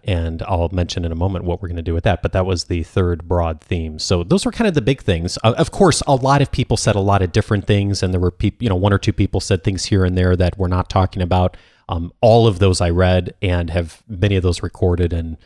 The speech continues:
uh, put for, you know, fu-, future things to do. And in some cases, we'll take action on them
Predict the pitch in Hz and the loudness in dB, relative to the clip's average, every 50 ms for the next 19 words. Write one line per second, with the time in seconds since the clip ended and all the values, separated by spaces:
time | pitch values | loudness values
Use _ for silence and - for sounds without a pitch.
0 | _ _ _ - - - _ - 113 - - - - 90 85 85 - 95 85 76 | _ _ _ -12 -12 -6 _ -2 -2 -2 -2 -4 -4 -2 -2 -2 -4 -8 -10 -10
1 | - - - - - _ _ _ 117 113 110 - 110 95 - 110 98 92 - - | -8 -8 -10 -10 -10 _ _ _ 0 0 0 2 0 0 0 0 -2 -2 -2 -2
2 | - 92 82 95 92 92 95 90 90 82 - 98 90 - - 87 85 - - 85 | -4 0 2 4 4 4 4 2 0 0 -2 -4 -4 -2 -4 -4 -4 -4 -6 -6
3 | 82 85 82 - 92 87 - - 85 85 - - - 87 85 85 85 85 82 82 | -6 -8 -6 -6 -6 -8 -6 -6 -6 -6 -6 -8 -8 -8 -8 -6 -8 -8 -10 -10